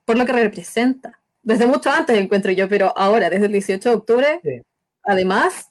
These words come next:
Speaker 1: vue-, viene a, a cuestionarse de una manera mucho, mucho más potente. Entonces, es un dinero finalmente que, no sé, ahí a lo mejor <laughs> si es malversación de fondos derechamente o qué, pero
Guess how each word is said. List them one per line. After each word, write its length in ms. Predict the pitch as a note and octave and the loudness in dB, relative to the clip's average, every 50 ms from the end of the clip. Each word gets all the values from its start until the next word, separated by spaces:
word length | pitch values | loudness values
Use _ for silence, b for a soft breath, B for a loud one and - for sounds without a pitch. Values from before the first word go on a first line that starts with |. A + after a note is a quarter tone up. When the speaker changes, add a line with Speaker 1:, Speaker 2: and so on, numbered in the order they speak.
| _ - | _ -10
Speaker 1:
vue-, 380 | A3 F#3+ F#3+ A3 A3+ A#3 B3 A#3 | -6 0 2 2 4 4 2 2
viene 240 | G3+ A#3 B3 B3 | 0 2 2 2
a, 200 | B3 B3 A#3 F#3+ | 2 2 2 0
a 60 | G3 G3+ | 0 -2
cuestionarse 520 | G#3 F#3+ - - F#3+ G3+ A#3 A3+ - B3+ | -4 -4 -4 -4 -2 -2 -2 0 0 0
de 180 | A3+ G#3 F#3 F3 | 0 2 0 -2
una 240 | F#3 G3 G#3+ A3+ A3+ | -2 0 0 0 0
manera 340 | G3+ F#3+ F#3+ G#3 A3 A3 G3+ | -2 -2 -2 -2 -2 0 0
mucho, 400 | G3 G3 B3 E4 F#4 - - C#4 | 0 0 0 -2 -4 -6 -4 -2
mucho 280 | C4+ D4 C#4+ - C#4 | -2 -4 -4 -4 -2
más 240 | B3+ C4 B3+ - _ _ _ | -2 -2 -4 -8 _ _ _
potente. 420 | _ F3+ - - A3+ C4 C#4+ C4 | _ -6 -2 -2 -2 -2 -2 -4
Entonces, 580 | G3+ F#3+ F#3+ G#3+ G#3+ A3 A3 - A3+ A3 G#3+ G#3+ _ _ _ _ _ _ _ _ _ _ _ | -8 -8 -4 -2 -4 -2 0 0 -2 -2 -2 -4 _ _ _ _ _ _ _ _ _ _ _
es 160 | - A#3 B3+ | 0 0 2
un 160 | C4+ E4 D4+ | 4 2 4
dinero 280 | B3 A#3 A3+ A#3+ C#4 C#4+ | 4 4 4 4 2 2
finalmente 520 | - B3+ A#3+ A#3+ A#3 B3 B3+ B3 C4+ C4 | 0 2 2 4 4 2 2 0 0 -2
que, 480 | - - A3 A3 A3 G#3+ G3+ G3 F#3+ G3+ _ _ _ _ _ _ _ _ _ | 0 2 2 4 4 2 2 0 -2 -6 _ _ _ _ _ _ _ _ _
no 160 | A#3 A3+ A#3 | 0 0 0
sé, 140 | A#3 - D#4+ | 0 0 0
ahí 240 | D#4 C4+ C4 C4+ C4+ | 0 2 2 2 2
a 60 | C4+ | 2
lo 80 | C4 C4+ | 2 0
mejor 260 | A#3+ - - A#3+ A#3 | 0 -2 -4 -4 -4
<laughs> 0 | |
si 160 | - - A#3 | -4 -2 0
es 320 | A#3+ A3+ C#4 C4+ B3+ - _ _ _ _ | 2 2 2 0 0 -4 _ _ _ _
malversación 680 | _ A3 G#3 G#3 G3+ A3+ G#3 G#3 A3+ G#3 - A#3+ B3 B3 | _ 0 0 0 0 0 0 0 -2 0 0 0 2 2
de 100 | A3 G#3 | 2 0
fondos 300 | G#3 - A#3 A#3 B3+ A3+ | 0 0 0 0 2 2
derechamente 1000 | A3 F#3+ G3+ G#3+ - A#3 A3 F#3 F3+ F#3 A3+ B3 A#3+ - C#4 C#4+ D4 D4+ D#4+ b b b b b b b b b _ | 2 2 2 2 2 0 0 2 2 2 2 2 2 2 0 2 2 0 -2 b b b b b b b b b _
o 160 | G3 G3 F#3 | -4 -4 -4
qué, 260 | - D4 F4 E4+ C4 A3+ | -2 -2 0 0 2 2
pero 760 | A3+ G#3 G#3 G3+ G3+ G3 G3 F#3+ F#3 F3+ F3 - - A3 | 2 2 4 4 4 4 2 2 0 0 -2 -4 -8 -12